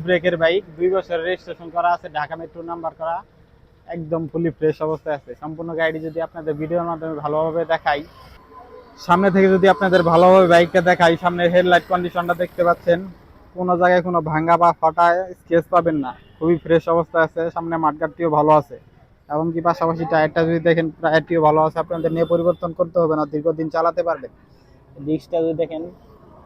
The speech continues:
একদম ফ্রেশ আছে। এই বাইকের ইঞ্জিনের কথা যদি বলি, ইঞ্জিন একদম ইনটেক আছে, এখনো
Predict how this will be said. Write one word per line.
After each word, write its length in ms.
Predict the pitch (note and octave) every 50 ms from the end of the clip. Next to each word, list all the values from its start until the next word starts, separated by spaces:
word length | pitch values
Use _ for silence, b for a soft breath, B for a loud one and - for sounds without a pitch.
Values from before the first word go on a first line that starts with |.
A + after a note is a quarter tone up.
| - D#3
একদম 280 | E3 D#3 D3 D#3+ D#3 D#3 C#3+ -
ফ্রেশ 200 | - D3+ C#3+ C3+ - C#3+
আছে। 160 | - - - - - _ _ _ _ _ _ _ _ _ _ - _ _ - D5 - G#5 - - G#5 - - - - D5+ D5+ D5+ - - - - - - - - D3+ D3+ D3+ - - - D3+ -
এই 60 | D3+ D3
বাইকের 260 | D#3 D#3+ D#3+ E3+ F3 F3 F3
ইঞ্জিনের 300 | F#3 F#3 F#3 F3+ F3+ F3+ F3
কথা 140 | F3 D#3+ E3 D#3+ E3+
যদি 140 | E3+ E3+ E3+ E3
বলি, 200 | E3+ E3+ E3 F3 F#3 G#3 - _ _ _ _ - - F3 F3+
ইঞ্জিন 220 | F#3 F3+ F#3 F#3 F3+ F3+
একদম 220 | F3 E3+ E3+ E3 F3 F3+
ইনটেক 220 | F3+ E3 E3+ D#3 D#3+
আছে, 120 | D#3+ D#3+ E3+ E3
এখনো 180 | D#3+ E3 E3+ E3+